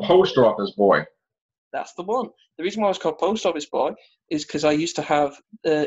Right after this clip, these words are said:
Speaker 2: in the U K, the post office actually have a broadband, uh, division.
Speaker 1: Hmm.
Speaker 2: And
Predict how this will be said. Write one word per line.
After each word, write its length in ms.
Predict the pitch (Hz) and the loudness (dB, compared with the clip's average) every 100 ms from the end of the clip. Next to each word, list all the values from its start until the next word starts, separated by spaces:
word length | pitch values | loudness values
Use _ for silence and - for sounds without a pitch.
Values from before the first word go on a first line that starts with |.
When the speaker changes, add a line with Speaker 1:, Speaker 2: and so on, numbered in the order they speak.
| 160 | -2
Speaker 2:
in 100 | 156 | -4
the 80 | 156 | 0
U 140 | 147 | 0
K, 520 | - 240 - - - - | 2 2 2 -2 -4 -10
the 60 | - | -4
post 340 | 180 214 - | -2 0 -2
office 300 | 123 123 - | -4 -4 -4
actually 300 | 143 151 - | -2 -2 -4
have 180 | 147 151 | -2 -2
a 60 | 151 | -2
broadband, 840 | 156 175 277 - 139 117 87 - - _ _ _ _ _ - | 0 2 2 2 0 -2 -6 -18 -20 _ _ _ _ _ -4
uh, 200 | 135 - | -2 -2
division. 640 | 147 151 147 139 110 - _ _ _ _ - | -4 -2 -2 -2 -6 -10 _ _ _ _ -4
Speaker 1:
Hmm. 180 | 127 147 | 0 2
Speaker 2:
And 340 | 151 151 | 0 -2